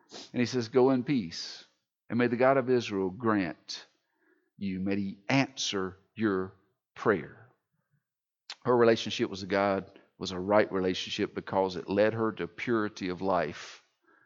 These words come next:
For some, when life goes south, they would have stayed at the feast a little longer with the wine than they had outside on their knees before an almighty God. For some, they would have leaned on a substance to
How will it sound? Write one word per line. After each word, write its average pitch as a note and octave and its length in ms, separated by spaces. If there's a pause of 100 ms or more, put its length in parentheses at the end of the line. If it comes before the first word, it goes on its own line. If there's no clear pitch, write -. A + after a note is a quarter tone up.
(420)
For A#2+ 120
some, B2+ 360
when A2+ 120
life A2+ 280
goes A2+ 240
south, G#2 540
they G#2+ 100
would G#2 160
have G2+ 80
stayed A2 240
at G2+ 140
the - 40
feast A#2+ 360
a - 20
little G#2 260
longer G2+ 320
with F#2+ 200
the F#2+ 80
wine F#2+ 460
than F#2 180
they F#2 40
had G2 300
outside F#2 480
on F2 80
their F2+ 160
knees F#2+ 240
before E2+ 320
an E2+ 80
almighty D#2+ 360
God. E2+ 260 (1600)
For A#2 140
some, B2+ 320
they A#2 100
would G#2+ 120
have G#2+ 60
leaned A2+ 240
on G#2 140
a G2 60
substance G#2 720
to G2 260